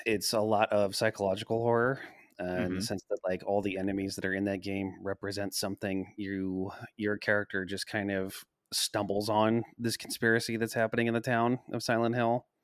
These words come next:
Speaker 1: and it's up to you to save the day and your daughter.
Speaker 2: Yeah, and I think it's a lot more tense, too. I just remember playing Silent Hill and just feeling so tense the <laughs> entire way through, and not necessarily, you know, once you get the Resident Evil formula down,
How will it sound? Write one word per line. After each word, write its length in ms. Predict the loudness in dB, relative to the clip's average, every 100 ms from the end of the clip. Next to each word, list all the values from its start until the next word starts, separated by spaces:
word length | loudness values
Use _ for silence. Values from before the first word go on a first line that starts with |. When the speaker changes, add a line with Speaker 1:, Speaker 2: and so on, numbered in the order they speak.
| _ _ _ _ _ -6
Speaker 1:
and 80 | -4
it's 160 | 0
up 120 | -2 0
to 120 | 0
you 140 | 0
to 340 | -2 -2 0 -2 -4
save 300 | -4 -2 0
the 80 | 2
day 320 | 4 2 0
and 200 | -2 -2
your 100 | 0
daughter. 420 | 0 -2 -4 -8 _ _ _ _ _ _ _ _ _ _ _ _ _ _ _ _ -4
Speaker 2:
Yeah, 120 | -2
and 80 | 0
I 40 |
think 180 | -2 -4
it's 140 | -4
a 40 | 2
lot 200 | 2 2
more 200 | -2 -4
tense, 580 | -8 -4 -4 -4 -6
too. 220 | -6 -4 -2
I 100 | -2
just 240 | -2 -2
remember 360 | -2 -2 -4 -6 _ -10
playing 340 | -4 -2 -2
Silent 380 | -2 -2 -4 -4
Hill 180 | -4 -4
and 100 | -4
just 200 | -8 -6
feeling 380 | -4 -4 -4
so 200 | -4 -6
tense 420 | -6 -4 -4 -4 -8
the 100 | -8
<laughs> 20 |
entire 420 | -8 -4 -2 -2
way 180 | -2 -2
through, 360 | -4 -6 -4 -2
and 80 | 0
not 160 | 0
necessarily, 840 | 0 -2 -6 -2 -2 -2 -2 -4 -8 -20 -20 _
you 80 | -4
know, 60 | 2
once 200 | 2 4
you 80 | 4
get 140 | 4
the 100 | 4
Resident 340 | 0 0 0 -2
Evil 180 | -2
formula 500 | -4 -4 -2 -2 -2
down, 560 | -2 -2 -2 -2 -4